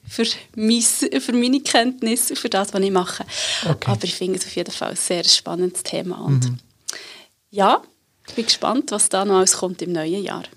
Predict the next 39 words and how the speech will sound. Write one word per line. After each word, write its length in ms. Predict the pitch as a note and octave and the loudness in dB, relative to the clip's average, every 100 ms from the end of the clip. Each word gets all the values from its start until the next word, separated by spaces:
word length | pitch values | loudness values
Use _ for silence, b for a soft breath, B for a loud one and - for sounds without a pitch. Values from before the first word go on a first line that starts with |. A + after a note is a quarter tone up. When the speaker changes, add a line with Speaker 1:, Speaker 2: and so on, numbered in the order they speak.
| - | -6
Speaker 2:
Mhm. 320 | C#3+ A2+ A#2+ - _ B B B B _ _ _ _ _ _ _ _ _ _ _ | -4 -4 -6 -8 _ B B B B _ _ _ _ _ _ _ _ _ _ _
Ja, 280 | - C#3 C3 | 4 6 6
wenn 140 | D#3 F3 | 6 8
wir 80 | F3 | 6
jetzt 180 | E3 | 6
noch 280 | E3 D#3+ - | 6 6 6
auf 320 | E3+ C#3+ - - | 2 2 0 -2
unseren 380 | D#3+ C#3+ D3 - | 0 2 2 2
zweiten 380 | - A#2 - | 2 2 0
Podcast, 460 | - D3 - D3 - | 2 2 4 0 4
den 80 | C3+ | 4
wir 100 | C3+ | 4
zusammen 260 | C3+ C3 | 4 2
gemacht 320 | - B2 A#2+ - | 4 2 2 2
haben, 160 | B2 | 4
äh, 140 | A#2+ A#2+ | 4 0
sprechen 420 | - - B2+ - | 0 2 2 2
kommen, 260 | C3+ B2 A#2+ | 2 4 4
das, 180 | A#2+ - - | 2 -2 -2
dort 180 | C3 - | -2 0
ist 120 | A#2+ | 0
es 60 | |
ja 100 | A#2+ | 2
ums 280 | A#2+ A#2+ A#2 | 2 0 0
Plattformgeschäft 880 | - B2+ B2+ - B2+ B2+ - B2 - | 2 2 2 0 0 2 -2 -4 0
gegangen, 220 | B2 A#2 | 2 2
eigentlich 260 | A2 A#2 A#2 | 2 0 -2
vergleichen. 760 | - - A#2 C3 D3 B2+ C3 A#2+ B B B B B B - | -6 -6 0 2 4 4 4 2 B B B B B B -16
Speaker 1:
Mhm. 340 | F#3 F#3 B3 - | -14 -12 -12 -6
Speaker 2:
Wo 320 | - C#3 F3 E3 | 0 6 6 6
hast 320 | D#3 D3+ - | 6 4 0
du 260 | - F#3 G3+ | -2 0 -2
dich 340 | F#3+ D#3 D3+ | -4 -2 -2
in 160 | D3 C3 | -4 -2
diesem 440 | C3+ C3+ C3+ - | 0 2 0 -2
Jahr 560 | B2+ B2 B2 B2+ B2+ - _ _ _ _ _ _ _ _ _ _ _ _ | 0 4 6 4 2 -4 _ _ _ _ _ _ _ _ _ _ _ _
am 220 | C3+ B2 | 4 6
Vergleichen 540 | A#2+ A#2 B2 C3+ B2 B2+ | 4 2 0 -2 -4 -6
gewidmet? 500 | A2 - A2+ A2 | -8 -8 -6 -8